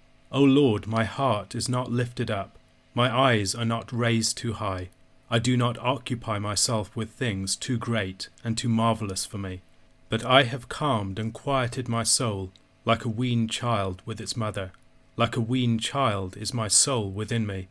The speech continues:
O Israel, hope in the Lord, from this time forth and forevermore. Psalm one hundred and thirty-one,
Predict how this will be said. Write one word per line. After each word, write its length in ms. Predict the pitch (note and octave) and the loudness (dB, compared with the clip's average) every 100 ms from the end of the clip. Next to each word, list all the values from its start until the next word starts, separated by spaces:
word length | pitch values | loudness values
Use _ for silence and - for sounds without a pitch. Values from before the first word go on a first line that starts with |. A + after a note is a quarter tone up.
| _ _ _ _ _ _ _ - | _ _ _ _ _ _ _ -6
O 140 | A2 A2+ | -4 -2
Israel, 500 | G#2+ - G2+ F#2+ - _ _ _ | -4 -4 -4 -6 -10 _ _ _
hope 360 | - C3+ C#3 - - - | -4 -2 -2 -6 -20 -4
in 120 | B2 | -2
the 100 | A2+ | 0
Lord, 380 | G#2+ G2 F#2+ - - _ _ | 0 -4 -6 -10 -20 _ _
from 180 | - A2+ | 0 4
this 200 | A#2+ - | 4 2
time 260 | C3+ B2+ | 0 -2
forth 580 | A#2+ - A#2+ F#2+ - - - - | -2 -2 -2 -2 -8 -18 -14 -10
and 140 | G#2 | -8
forevermore. 720 | - B2+ A2+ A#2+ G#2+ G2+ F#2 F#2 _ _ _ _ _ _ _ _ _ _ _ _ _ _ _ _ _ _ _ _ _ _ _ _ _ _ - - | -6 -4 -2 -2 -4 -4 -6 -10 _ _ _ _ _ _ _ _ _ _ _ _ _ _ _ _ _ _ _ _ _ _ _ _ _ _ -20 -6
Psalm 380 | - C#3+ D#3+ | 0 2 2
one 140 | D3 C3 | 0 -2
hundred 360 | C#3+ C3 A2+ | -4 -4 -4
and 160 | A#2 G#2+ | -6 -6
thirty-one, 680 | B2 A#2 A#2 A2 A2+ G2 | -2 -2 -2 -2 -2 -2